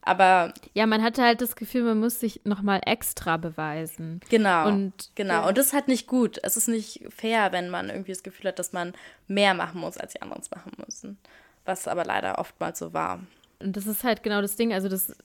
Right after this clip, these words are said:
Speaker 2: das, dass sich das dann halt so durchzieht, dass man halt immer das Gefühl hat, man ist auch dann so Repräsentantin von irgendeiner Gruppe und dann musst du halt immer noch besser sein und noch,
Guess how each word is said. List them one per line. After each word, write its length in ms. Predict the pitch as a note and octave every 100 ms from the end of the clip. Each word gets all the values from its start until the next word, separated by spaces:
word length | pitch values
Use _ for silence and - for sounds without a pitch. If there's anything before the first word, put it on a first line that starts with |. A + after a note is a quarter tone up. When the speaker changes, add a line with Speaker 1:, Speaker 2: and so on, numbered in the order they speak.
| -
Speaker 2:
das, 160 | G3
dass 220 | - F#3+
sich 120 | A3 -
das 140 | A3
dann 140 | G3+ G3+
halt 120 | G3
so 120 | G3+
durchzieht, 600 | G3 C4 C#4 - G#3 G3+
dass 120 | G3+
man 100 | G3
halt 160 | G#3 G3
immer 140 | G#3
das 180 | G#3+ G#3+
Gefühl 280 | G3+ - A#3
hat, 200 | A3+ G#3+
man 280 | F#3+ F#3+ G3 - - -
ist 180 | - G3+
auch 120 | G3
dann 180 | G#3+ G#3
so 120 | G3
Repräsentantin 1080 | F#3+ G3+ A#3 F#3+ F#3+ G3 - A3 B3+ G#3+ G3
von 180 | G3 E3+
irgendeiner 340 | G3 G3+ F#3
Gruppe 440 | F3 B3 - G3+
und 60 | F3+
dann 120 | F#3
musst 220 | G3 A3 A3
du 60 |
halt 180 | G#3 F#3
immer 220 | G#3+ G3+
noch 140 | G#3+ -
besser 340 | C#4 D4 A#3
sein 340 | F3+ F3+ F#3 F#3+
und 200 | G3 G3+
noch, 260 | G#3+ -